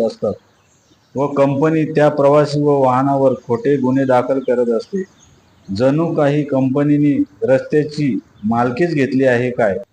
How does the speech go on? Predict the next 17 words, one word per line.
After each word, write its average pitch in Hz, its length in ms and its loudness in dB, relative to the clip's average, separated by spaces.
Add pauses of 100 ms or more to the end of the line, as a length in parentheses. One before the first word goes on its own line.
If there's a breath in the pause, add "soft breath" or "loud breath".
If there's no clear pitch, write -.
(680)
तरी 160 340 -2 (560)
पावसाळ्यापूर्वी 151 840 2
रस्त्याची 147 640 0 (380)
दुरुस्ती 143 520 0
होईल 131 420 0
का? 131 300 2 (640)
नवनिर्वाचित 151 920 2 (120)
खासदार 127 500 4 (220)
याकडे 143 520 2
लक्ष 139 240 0
देतील 143 540 2
का, 120 240 2 (400)
असा 165 300 0
प्रश्न 139 540 -2 (260)
वाशाळा 123 420 2
विभागातील 139 640 4
जनता 131 440 0